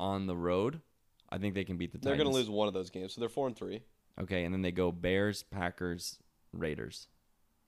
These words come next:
Speaker 2: Yeah, they'll win.
Speaker 1: So
Speaker 2: They'll win
Speaker 1: realistically
Speaker 2: two of those. They're looking like six and four, five and five.
Speaker 1: In the A-, yeah, in the,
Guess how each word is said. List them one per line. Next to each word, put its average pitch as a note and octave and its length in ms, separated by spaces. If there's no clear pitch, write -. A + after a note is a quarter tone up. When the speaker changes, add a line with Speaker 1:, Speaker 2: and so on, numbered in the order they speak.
Speaker 2:
Yeah, G2+ 200
they'll G2+ 160
win. G#2 120
Speaker 1:
So C3 80
Speaker 2:
They'll - 60
win - 40
Speaker 1:
realistically C3+ 500
Speaker 2:
two C#3 100
of A#2+ 60
those. G#2 240
They're E3+ 100
looking G#3 180
like F#3+ 180
six F#3+ 220
and F3 100
four, D#3+ 220
five D#3 220
and C#3 100
five. D3 160
Speaker 1:
In D3+ 80
the C#3 200
A-, C#3 80
yeah, G2+ 300
in A#2 100
the, - 80